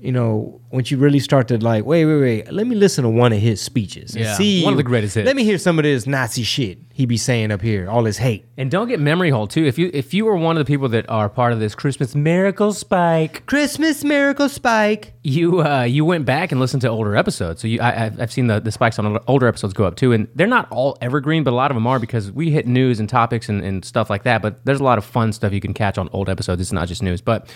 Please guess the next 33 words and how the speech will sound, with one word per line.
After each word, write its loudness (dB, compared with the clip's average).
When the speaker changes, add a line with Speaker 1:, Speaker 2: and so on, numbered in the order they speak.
Speaker 2:
you 0
probably 0
Speaker 1:
We 4
even 4
got 2
a -2
bump 0
on 0
the -2
old -2
stuff? -4
Speaker 2:
Yeah, 4
on 0
some 2
older 2
episodes. 2
Speaker 1:
Golly. -6
Speaker 2:
So 0
if 0
you 4
remember 2
the, -2
the 0
time 0
that -2
Chingo's -2
talking 0
about, 0
that's -2
December 0
of -2
twenty 0
twenty, -4